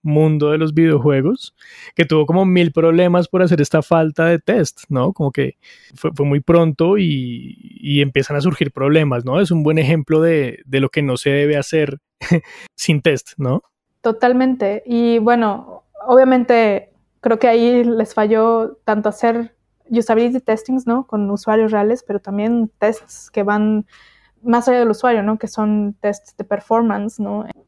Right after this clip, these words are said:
Speaker 2: Ya cuestiones más, eh, técnicas, pero pues sí, es, cre-, creo que es un claro ejemplo de donde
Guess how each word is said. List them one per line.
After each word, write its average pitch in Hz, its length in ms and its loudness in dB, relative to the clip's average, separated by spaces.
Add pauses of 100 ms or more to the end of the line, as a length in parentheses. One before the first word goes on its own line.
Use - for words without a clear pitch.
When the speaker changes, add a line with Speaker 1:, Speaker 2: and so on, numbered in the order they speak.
Speaker 2:
Ya 220 280 2
cuestiones 226 380 0
más, 220 320 -2
eh, 196 480 -4
técnicas, 247 760 0 (140)
pero 202 500 2 (120)
pues 220 180 -2
sí, 247 180 2
es, 220 240 -4
cre-, 226 280 0
creo 233 120 2
que 240 60 0
es 247 100 -4
un 233 80 -2
claro 220 220 0
ejemplo 214 340 -2
de 196 180 0
donde 202 460 -2